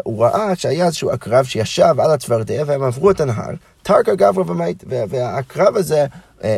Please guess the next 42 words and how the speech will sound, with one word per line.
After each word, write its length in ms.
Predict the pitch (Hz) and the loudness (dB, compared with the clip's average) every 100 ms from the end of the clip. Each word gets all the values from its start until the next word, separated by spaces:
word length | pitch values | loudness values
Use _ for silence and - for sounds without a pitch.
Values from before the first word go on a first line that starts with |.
| - | -2
אה, 80 | 101 | -4
עקץ 520 | - - 202 - - - - - | -4 2 4 2 -2 -20 -14 -6
איזשהו, 460 | - 131 135 123 | -4 -2 0 0
איזשהו 340 | - 117 113 101 | 0 -2 -4 -4
בן 140 | 98 | -4
אדם, 360 | 101 107 120 92 | -2 0 0 -2
והבן 300 | 78 156 160 | -4 -4 -4
אדם 200 | 165 165 | -6 -6
הזה 120 | 156 | -6
נפטר. 360 | 151 143 143 143 | -8 -6 -4 -4
קרעי 320 | 135 160 139 | 0 0 2
עלי, 320 | 120 156 175 139 _ | 4 4 4 0 _
שמואל 260 | - 160 147 | -6 -2 -2
קרא 280 | 113 110 127 | -2 0 0
עליו 200 | 127 143 | 2 2
למשפטיך 460 | 120 - 123 131 | 0 -6 -6 -6
עמדו 240 | 107 101 98 | -4 -6 -6
היום, 260 | 98 143 | -4 -4
כנראה 320 | 127 107 127 139 | -4 -8 -6 -6
שבאמת 400 | 107 104 131 131 | -6 -6 -6 -6
הגיע 300 | 107 135 131 | -6 -4 -4
קיצו 360 | 107 - 156 | -6 -8 -6
של 100 | 120 | -6
אותו 200 | 98 139 | -8 -8
בן 120 | 156 | -6
אדם, 220 | 170 247 185 | -4 -4 -4
ולכן 320 | 117 143 135 | -6 -4 -4
העקרב 400 | 117 - 135 123 | -6 -4 0 0
הזה 180 | 117 104 | -2 -6
הצליח 460 | 101 - 123 101 | -8 -4 -4 -4
להמית 300 | 98 98 67 | -6 -8 -10
אותו. 180 | - - - _ _ _ _ _ _ _ - | -16 -20 -20 _ _ _ _ _ _ _ -8
אוקיי, 140 | 214 | 0
אמר 140 | 226 139 | 0 0
שמואל, 280 | - 160 | -4 -4
שמואל 200 | 101 139 | -4 -4
בא 80 | 147 | -4
ואומר, 240 | 117 110 165 | -4 -2 -2
"אין 180 | 120 185 | 0 0
מבקרין 420 | 131 165 185 139 | 2 2 0 -6
את 60 | |
החולה, 360 | 117 165 175 156 | -4 -4 -2 -2